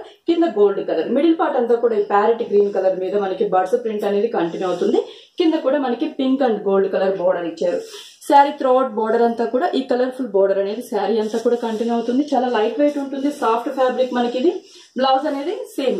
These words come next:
రన్నింగ్ బ్లౌజ్ ఇచ్చారు. ప్రైస్ కూడా మనకి చాలా రీజనబుల్ ప్రైస్ అండి. Only ఫోర్ హండ్రెడ్ అండ్ సెవెంటీ రూపీస్ కే విఘ్నేశ్వర సిల్క్స్ లో అవైలబుల్ ఉంది. ప్రతి శారీ కూడా మనకి ఫార్టీ to ఫిఫ్టీ పర్సెంట్ డిస్కౌంట్ అనేది మనం ఫిబ్రవరి ట్వంటీ వరకు కూడా మనం ఈ ఆఫర్ అనేది కస్టమర్స్ కి ఇస్తున్నాము.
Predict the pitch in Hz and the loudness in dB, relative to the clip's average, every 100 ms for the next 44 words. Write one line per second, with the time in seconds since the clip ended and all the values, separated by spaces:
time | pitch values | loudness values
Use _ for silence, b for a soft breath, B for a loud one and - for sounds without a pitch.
0 | 190 220 202 185 165 151 165 - 185 - | -2 -2 -2 -4 -4 -4 -6 -8 -8 -8
1 | - B B 285 294 339 320 311 277 302 | -10 B B 0 0 -2 -4 -4 -4 -6
2 | - 254 233 262 262 240 233 262 262 247 | -4 0 2 2 0 -2 0 2 0 2
3 | 240 240 240 311 - b b b 262 330 | 2 2 0 0 -2 b b b 2 4
4 | 349 339 277 294 285 269 262 262 - 214 | 4 0 -2 -4 -2 0 2 2 0 -2
5 | 233 247 240 240 - 262 226 196 214 214 | -2 -2 -2 -2 -4 0 0 0 -2 0
6 | 214 208 196 214 214 180 202 208 214 214 | -2 -4 -8 0 0 2 0 0 0 0
7 | 262 403 B B - 294 320 359 311 233 | 0 -2 B B -4 0 2 0 0 0
8 | 247 247 240 247 226 233 247 240 247 302 | 0 0 0 2 0 -2 -2 2 2 0
9 | 269 254 233 240 233 214 240 220 214 - | -4 -4 -2 -2 -2 -2 -2 0 -2 0
10 | 233 233 220 220 233 220 214 214 208 240 | -4 -2 0 0 0 -2 0 0 2 0
11 | 240 233 208 196 233 226 220 220 233 226 | 0 -2 -2 0 0 0 0 0 2 2
12 | 208 202 190 190 190 220 214 208 208 196 | 0 0 2 2 2 0 0 0 -2 -4
13 | 214 214 208 208 - 208 208 247 403 | -4 -4 -4 -6 -4 -2 0 0 -2